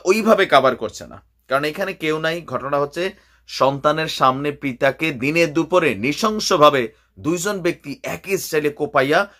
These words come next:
মৃত্যু নিশ্চিত কইরা সেখান থেকে তারা গেছে। যদিও already একজন যে আসামি, তার নাম হচ্ছে মানিক দা ব্লুটুথ বয়, ভাড়াটে কিলার,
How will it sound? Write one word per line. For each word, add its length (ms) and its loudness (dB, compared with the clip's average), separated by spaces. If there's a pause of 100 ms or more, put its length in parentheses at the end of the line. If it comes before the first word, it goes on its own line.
(120)
মৃত্যু 360 -4
নিশ্চিত 380 -10
কইরা 340 2 (240)
সেখান 340 -4
থেকে 220 -4
তারা 260 2
গেছে। 380 -2 (300)
যদিও 340 4
already 240 0
একজন 460 0 (300)
যে 160 0
আসামি, 320 0
তার 200 0
নাম 220 0
হচ্ছে 180 -6
মানিক 320 -2
দা 100 2
ব্লুটুথ 260 -4
বয়, 180 0
ভাড়াটে 300 2
কিলার, 420 0